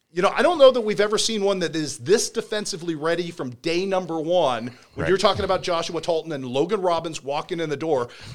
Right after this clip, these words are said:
Speaker 1: you and I were there. We loved Corey Miller. We thought Corey Miller was gonna be a star, but the running joke, even in the press conference, was, "Ha, ha, ha, Corey, you gotta learn to defend at this level."
Speaker 2: Yeah.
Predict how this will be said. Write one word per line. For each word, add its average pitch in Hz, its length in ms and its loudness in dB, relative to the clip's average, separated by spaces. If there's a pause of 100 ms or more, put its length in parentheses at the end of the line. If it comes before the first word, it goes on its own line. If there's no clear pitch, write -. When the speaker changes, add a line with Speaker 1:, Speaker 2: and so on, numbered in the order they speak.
(260)
Speaker 1:
you 285 200 2
and 320 100 4
I 302 80 4
were 240 100 2
there. 196 280 2
We 220 100 -2
loved 233 320 4
Corey 110 240 -4
Miller. 95 220 -10
We 160 160 0
thought 247 240 4
Corey 226 200 0
Miller 202 220 -2
was 180 100 -2
gonna 190 140 -6
be 160 80 -4
a 147 60 -2
star, 160 420 2 (220)
but 175 100 -2
the 165 80 2
running 165 320 2
joke, 202 420 4
even 247 220 0
in 240 80 2
the 214 60 2
press 226 260 0
conference, 165 380 -2
was, 151 260 4 (160)
"Ha, 180 140 4
ha, 202 160 8
ha, 220 240 6
Corey, 175 300 0
you 175 60 -4
gotta 180 160 4
learn 170 200 2
to 151 80 -10
defend 147 320 -2
at 110 40 -12
this 127 160 -6
level." 107 280 -2
Speaker 2:
Yeah. 113 160 0